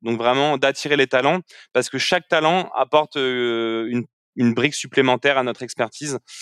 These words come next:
étant donné qu'on partage beaucoup en interne, on fait des formations toutes les semaines où chacun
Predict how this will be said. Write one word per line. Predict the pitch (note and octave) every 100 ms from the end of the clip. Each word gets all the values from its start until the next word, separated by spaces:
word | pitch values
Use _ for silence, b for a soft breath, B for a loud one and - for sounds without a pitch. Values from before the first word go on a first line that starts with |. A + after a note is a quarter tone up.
| B -
étant | A2+ A#2
donné | B2+ C#3
qu'on | B2
partage | A#2+ A2+ C3 C3
beaucoup | A#2+ D#3 - D#3+
en | C3+
interne, | B2 C#3 D3 D3 A2 b b b _
on |
fait | B2
des | A#2
formations | A#2+ A#2+ A#2 A#2+
toutes | D3 C#3
les | B2+
semaines | C3+ D3+
où | C3+
chacun | - C3 C#3+ C#3+